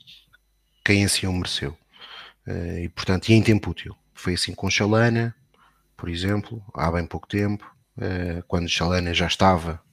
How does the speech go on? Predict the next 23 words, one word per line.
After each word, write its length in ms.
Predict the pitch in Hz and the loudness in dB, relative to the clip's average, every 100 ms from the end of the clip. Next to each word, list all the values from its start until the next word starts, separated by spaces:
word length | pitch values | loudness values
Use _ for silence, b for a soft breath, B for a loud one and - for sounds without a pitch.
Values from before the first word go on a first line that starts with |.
| _ | _
e 80 | - | -6
já 140 | 80 85 | -2 -2
se 140 | - | -2
sabia 380 | 90 90 90 82 | -2 -2 -2 -2
que 100 | - | -4
estava 420 | - 85 78 73 B B B B B - | -2 -2 -4 -10 B B B B B -4
numa 220 | 92 87 | -2 0
situação 340 | 90 87 90 | -2 -6 -4
muito 220 | 87 92 | -4 -4
complicada. 720 | 90 82 87 - 110 107 110 107 b b b b b | -6 -8 -4 2 4 4 0 -6 b b b b b
Foi 220 | - 101 | 0 2
assim 200 | - 98 | 2 -2
até 160 | - | -2
nas 180 | 92 92 | -2 -2
modalidades, 840 | 95 90 90 92 107 104 - - - _ _ - | -4 -2 -2 0 0 0 -4 -12 -16 _ _ -12
com 560 | 87 87 82 82 85 _ | -8 -6 -6 -8 -12 _
Carlos 260 | 85 82 87 | -4 -4 -4
Lisboa, 720 | 90 85 87 98 101 95 92 | -8 -6 -4 -2 0 0 -2
com 380 | - 85 85 82 | -6 -8 -6 -4
Walter 340 | 82 - 85 | -4 -2 -2
Neves. 380 | 90 98 98 - | -2 -2 -4 -2
Este 280 | 92 - - | -2 -2 0
caso, 440 | 107 101 92 87 | 6 6 4 -2